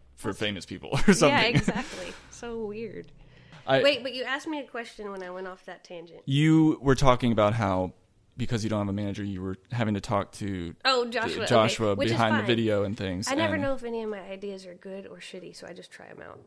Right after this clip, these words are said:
Speaker 2: But, um, I
Speaker 1: Sure.
Speaker 2: told Joshua the only video I ever liked of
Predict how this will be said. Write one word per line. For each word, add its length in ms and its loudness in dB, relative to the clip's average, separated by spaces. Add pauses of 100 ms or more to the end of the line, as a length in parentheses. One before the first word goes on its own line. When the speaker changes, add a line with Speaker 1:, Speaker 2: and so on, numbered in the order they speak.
Speaker 2:
But, 220 -10
um, 80 -10
I 40 -6
Speaker 1:
Sure. 240 2
Speaker 2:
told 260 -4
Joshua 400 -8
the 80 -10
only 260 -6
video 320 -8
I 80 -10
ever 320 -12
liked 380 -12 (640)
of 220 -8